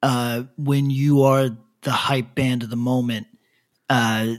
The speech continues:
it, it's tough. Like, I, like, like, I, I'm happy for them in some respects because that's a great ride, and,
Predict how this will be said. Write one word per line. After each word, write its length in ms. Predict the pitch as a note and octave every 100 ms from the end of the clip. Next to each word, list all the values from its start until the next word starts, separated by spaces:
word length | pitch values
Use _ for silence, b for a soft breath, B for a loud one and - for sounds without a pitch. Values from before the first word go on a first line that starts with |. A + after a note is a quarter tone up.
| _ C#3
it, 160 | C3+ C3+
it's 160 | C#3+
tough. 260 | - F3+ -
Like, 140 | D#3
I, 120 | D#3+ F3+
like, 220 | G3 G#3
like, 140 | F#3 F3
I, 220 | G3+ G3
I'm 120 | F3+ D#3+
happy 340 | G#3+ A#3+ A3
for 120 | -
them 200 | E3+ D#3+
in 60 | D3+
some 200 | - G#3
respects 380 | E3+ - D#3 -
because 340 | C#3 D3 C3+
that's 220 | D3+ C#3
a 20 | C#3
great 260 | D3 C#3
ride, 480 | C#3 C#3 C3+ B2+ C3
and, 180 | D3 C3